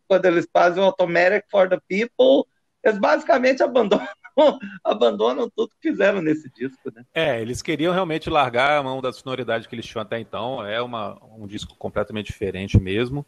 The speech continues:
Speaker 2: Apesar que, assim, musicalmente, os instrumentos que eles usam, né, os, é muito músico convidado, tem o-, orquestra de cordas em algumas faixas, tem violinos,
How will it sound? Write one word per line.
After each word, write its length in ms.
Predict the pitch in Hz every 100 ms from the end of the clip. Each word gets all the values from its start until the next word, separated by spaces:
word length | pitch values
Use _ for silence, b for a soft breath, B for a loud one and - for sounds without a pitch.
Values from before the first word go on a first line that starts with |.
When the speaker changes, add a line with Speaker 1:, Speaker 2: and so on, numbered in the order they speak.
| b b -
Speaker 2:
Apesar 540 | 156 - 180 170 190
que, 120 | 202 208
assim, 360 | 202 156 101 - _
musicalmente, 880 | 123 170 240 220 147 110 127 143 -
os 60 | 113
instrumentos 480 | - 123 120 135
que 100 | -
eles 200 | 120 98
usam, 560 | 95 131 143 120 95 98
né, 200 | 104 110
os, 220 | 101 92 98 101
é 140 | 104
muito 320 | 101 123 - 127
músico 300 | 120 - 120
convidado, 720 | 123 151 110 107 120 110 98
tem 300 | - 104 107
o-, 220 | 98 98 _
orquestra 400 | 110 - 117 -
de 100 | 107
cordas 600 | - 110 107 139 120 104 101
em 40 |
algumas 360 | 101 101 123 -
faixas, 500 | 92 104 117 101 -
tem 300 | 107 110 -
violinos, 760 | 101 101 98 117 110 92 -